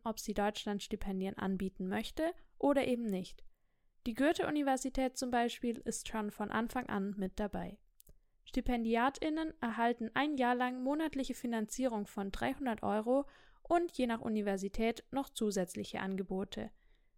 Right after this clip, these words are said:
Während eines Studiums kann man dann bis zu zwei Jahre vom Deutschlandstipendium gefördert werden. Sibylle Blöker ist Referentin und Ansprechpartnerin für das Deutschlandstipendium an der Goethe-Universität. Sie hat uns einen kleinen Einblick hinter die Kulissen des Stipendiums gegeben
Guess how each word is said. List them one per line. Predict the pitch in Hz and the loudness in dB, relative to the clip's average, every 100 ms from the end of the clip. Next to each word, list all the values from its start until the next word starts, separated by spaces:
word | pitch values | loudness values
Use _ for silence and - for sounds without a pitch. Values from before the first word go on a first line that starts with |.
| _ | _
Während | - 220 233 | 0 2 4
eines | 226 214 220 | 2 0 -2
Studiums | - 294 302 320 320 - | 2 2 4 2 0 -4
kann | - 233 | -2 2
man | 214 | 2
dann | 208 202 | 2 2
bis | 254 277 | 2 0
zu | - | -2
zwei | - - 247 | -2 0 4
Jahre | 262 233 233 240 | 4 4 2 -2
vom | - 208 | -4 2
Deutschlandstipendium | 208 208 233 214 - 220 214 208 220 220 | 2 2 -4 -4 -4 -4 -2 0 0 -2
gefördert | 240 - 202 175 175 | -2 0 0 0 -4
werden. | 180 175 180 185 - _ _ _ _ _ _ _ _ | -6 -6 -8 -14 -16 _ _ _ _ _ _ _ _
Sibylle | - - 254 294 285 | -4 0 4 4 4
Blöker | 277 247 294 - 320 | 4 4 4 2 0
ist | 240 - | 0 -2
Referentin | 220 214 214 233 277 285 277 | -2 0 0 0 2 0 0
und | - 269 | -2 0
Ansprechpartnerin | 226 220 - 226 - 214 220 214 214 | 0 0 -2 -4 0 -2 -2 -2 -2
für | 214 208 | -2 -2
das | 208 - | -2 0
Deutschlandstipendium | 202 220 - 247 - 254 254 247 254 254 | 2 2 0 -4 -4 -6 -4 -2 -2 -2
an | - 269 | -2 0
der | 269 | 2
Goethe-Universität. | 220 190 180 190 185 185 175 202 - 202 - - _ _ _ _ _ | 4 2 2 0 0 -2 -4 -8 -6 -8 -10 -20 _ _ _ _ _
Sie | - 339 | 2 4
hat | 339 262 | 6 4
uns | 220 | 2
einen | 214 202 202 | 2 2 0
kleinen | - 269 330 311 | 2 2 2 2
Einblick | 247 247 233 226 | 2 2 0 0
hinter | - 330 339 | 0 2 4
die | 240 | 2
Kulissen | - 220 226 254 208 | 0 2 4 2 0
des | 185 - | -2 -2
Stipendiums | 202 - 190 185 202 196 | -6 -4 -2 -2 -2 -2
gegeben | 208 190 196 214 247 | -2 4 4 2 -4